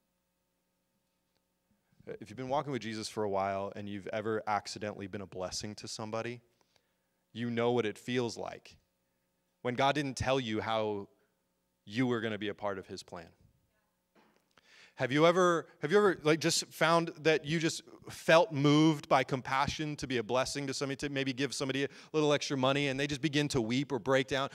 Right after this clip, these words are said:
Uh, just, maybe you just showed up at their house one day, just said, "Hey, I was, I was thinking about you," or just called them, "I was thinking about you," and their response is overwhelm-, uh, overwhelmed with emotion because they just, their response is something like, "You have no idea how much I was praying. You are the answer to prayer right now." Ha-, have you ever been in that situation?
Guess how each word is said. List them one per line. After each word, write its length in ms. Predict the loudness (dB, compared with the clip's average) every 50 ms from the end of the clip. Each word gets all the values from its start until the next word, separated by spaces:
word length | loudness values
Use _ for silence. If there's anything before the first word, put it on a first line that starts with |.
| -10 -18 -6 0 2
Uh, 140 | 2 2 2 0
just, 280 | -2 0 0 0 2 2
maybe 200 | 2 4 4 4
you 60 | 2 2
just 160 | 0 0 0
showed 320 | 2 6 8 10 10 10
up 100 | 8 6
at 60 | 4
their 100 | 2 0
house 320 | 2 2 2 0 0 0 0
one 100 | 0 2
day, 200 | 4 4 4 2
just 120 | 0 0
said, 120 | 0 2 4
"Hey, 120 | 6 6
I 80 | 6 6
was, 200 | 6 4 0 -4
I 180 | -12 -18 -12 -8
was 120 | -6 -2 0
thinking 200 | 0 2 2 4
about 180 | 6 6 6
you," 80 | 6 4
or 60 | 2
just 180 | 2 0 -4 -4
called 320 | 0 4 6 6 6 6
them, 160 | 4 2 0 0
"I 120 | 0 2
was 140 | 2 2 2
thinking 340 | 0 -2 0 0 0 0 2
about 260 | 4 4 6 6 6
you," 180 | 6 4 4 4 2
and 160 | 0 2 4
their 120 | 4 4 4
response 440 | 4 2 2 2 2 2 2 2 0
is 180 | -2 -2 -4 -8 -14 -20 -20 -20 _ _ 0
overwhelm-, 840 | 4 6 8 10 10 10 10 10 8 8 8 8 6 4 2 0 -4 -2 -2
uh, 100 | -2 -2 -2 0 2
overwhelmed 580 | 4 4 6 6 6 6 8 6 6 6 4
with 120 | 2 2 2
emotion 400 | 4 4 4 4 4 2 -2 -2
because 300 | 0 2 2 2 2 2
they 120 | 0 -2
just, 280 | -2 -4 -6 -8 -10 -14 -8 -4
their 200 | 0 0 2 2
response 380 | 0 -2 -2 -2 -2 -2 -2
is 80 | -4 -6
something 280 | -6 -4 -4 -4 -2 -2
like, 160 | -2 -2 0
"You 60 | 0
have 120 | 0 0
no 200 | 2 4 4 4
idea 240 | 4 4 4 4 4
how 120 | 4 2 0
much 180 | -2 -2 -2
I 60 | -2
was 160 | -2 -2 -4 -6
praying. 440 | -4 -2 -2 0 0 -2 -4 -6 -8 -14 -18 -14 -8
You 300 | -2 2 4 4 6 6
are 120 | 6 4
the 160 | 4 0 -2
answer 240 | -2 -2 -4 -4 -6
to 80 | -6 -6
prayer 280 | -4 -2 0 0 2
right 200 | 0 0 -4 -4
now." 120 | -6 -8 -6
Ha-, 160 | -4 -4 -2
have 160 | -2 -2 0 4
you 100 | 4 6
ever 240 | 6 8 8 8
been 140 | 8 8 6
in 160 | 4 2 2
that 260 | 2 2 2 0 -2 -2
situation? 840 | -2 -2 -2 -2 0 2 2 2 2 2 0 -2 -4 -4 -6 -8